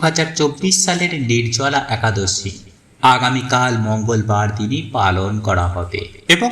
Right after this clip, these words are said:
তেসরা জুলাই বুধবার দিন ভোর পাঁচটা আঠাশ মিনিট থেকে সাতটা দশ মিনিট পর্যন্ত চলবে পারণের শুভ সময়।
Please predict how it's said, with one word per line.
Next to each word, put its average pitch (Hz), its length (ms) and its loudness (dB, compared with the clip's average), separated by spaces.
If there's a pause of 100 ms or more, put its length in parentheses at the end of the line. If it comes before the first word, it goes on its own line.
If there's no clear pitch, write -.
(120)
তেসরা 185 360 2
জুলাই 165 400 0
বুধবার 120 520 0 (100)
দিন 82 200 -2 (500)
ভোর 127 360 4 (160)
পাঁচটা 160 380 2 (120)
আঠাশ 151 440 2
মিনিট 135 260 0 (120)
থেকে 98 280 -4 (540)
সাতটা 135 580 4
দশ 131 300 2 (100)
মিনিট 131 300 0 (100)
পর্যন্ত 135 460 -2
চলবে 113 540 -2 (640)
পারণের 120 600 4
শুভ 117 300 -4 (100)
সময়। 90 560 -2